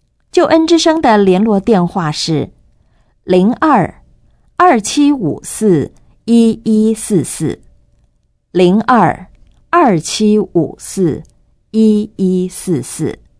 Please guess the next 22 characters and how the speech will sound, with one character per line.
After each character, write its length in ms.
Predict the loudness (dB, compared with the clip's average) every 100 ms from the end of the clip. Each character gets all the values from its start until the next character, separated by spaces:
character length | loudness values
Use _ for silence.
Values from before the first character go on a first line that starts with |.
| _ _ _ _ _ _ _ _
我 100 | 0
们 100 | 2
的 160 | 4 2
传 320 | 0 -2 0
真 240 | 0 -2 -2
号 220 | -2 0
码 220 | -2 -6
是 400 | -8 -4 -4 -6 _ _ _ _ _
零 300 | -2 0 0
二 480 | -2 0 0 -2 -6 _ _ _ _ _ _
二 260 | 0 0 0
七 500 | -6 -4 -2 0 -4 -2
五 300 | 0 2 0 -2
五 380 | -4 -2 -6 -12 _ _ _
七 400 | -14 -4 -2 -2
八 540 | -4 -4 -2 -2 -6 -10 -4
二 180 | -2 -2 -2
二， 420 | -2 -2 -8 -20 _ _ _ _ _ _ _
零 240 | -4 -2
二 400 | -2 0 0 -4 _ _ _ _ _ _
二 380 | 0 2 0 -4
七 560 | -8 -4 -2 -2 -4